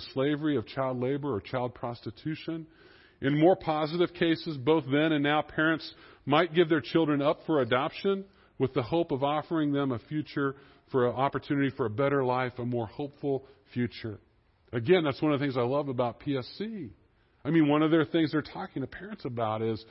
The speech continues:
there's other options other than abortion. There is an option of,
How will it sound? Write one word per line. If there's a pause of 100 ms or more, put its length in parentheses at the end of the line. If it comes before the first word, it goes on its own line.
(260)
there's
other
options (720)
other
than
abortion. (600)
There
is
an
option
of,